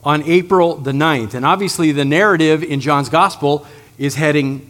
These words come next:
to the cross and to the empty tomb as well. So it's our hope and my plan, Lord willing, that, that John's gospel and Resurrection Sunday are gonna sync up on the calendar. And by the time we get to April ninth, guess where we're gonna be?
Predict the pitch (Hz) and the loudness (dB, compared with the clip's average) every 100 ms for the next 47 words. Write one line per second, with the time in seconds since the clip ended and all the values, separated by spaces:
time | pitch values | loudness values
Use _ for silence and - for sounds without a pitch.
0 | - 123 135 151 147 143 143 143 - 135 | -16 -6 -6 2 2 2 0 -6 -4 -4
1 | 135 127 131 - 139 127 113 131 170 117 | -2 -4 -8 -6 -6 -6 -4 0 2 2
2 | 110 - - - 180 160 170 190 208 196 | -4 -18 -20 -4 -2 0 0 4 4 4
3 | 220 226 156 - - - - _ - _ | 2 2 2 -2 -18 -20 -20 _ -20 _
4 | _ 135 143 170 202 - 240 190 151 170 | _ -4 0 2 2 2 2 2 2 2
5 | 175 196 233 135 120 170 - - - - | 2 2 2 0 -4 -8 -14 -20 -20 -20
6 | - 120 151 156 151 - - - 147 151 | -16 -2 2 2 0 -10 -20 -8 0 0
7 | 147 - - - _ - 110 120 175 226 | 0 -10 -20 -20 _ -20 -6 0 2 2
8 | 196 214 175 - 175 165 160 - 139 135 | 2 2 0 -2 0 0 -2 -10 -6 -2
9 | 151 170 180 175 - 165 - 202 165 147 | 0 0 0 -2 -4 -6 -4 0 0 0
10 | 151 139 143 139 - 196 196 196 185 170 | 0 -2 -2 -4 -4 -4 0 -2 0 -2
11 | 156 151 180 190 135 107 110 135 - - | -2 -2 -2 0 -2 -4 -6 -8 -16 -20
12 | - - - 135 151 151 170 165 160 123 | -20 -20 -10 -2 0 0 -2 0 0 -4
13 | 104 190 196 190 160 170 165 147 147 185 | -2 -4 -2 -6 -2 -2 -2 -2 -2 -2
14 | 143 127 160 151 170 156 147 147 165 175 | -4 -4 -6 -4 -4 -4 -2 -4 -6 -10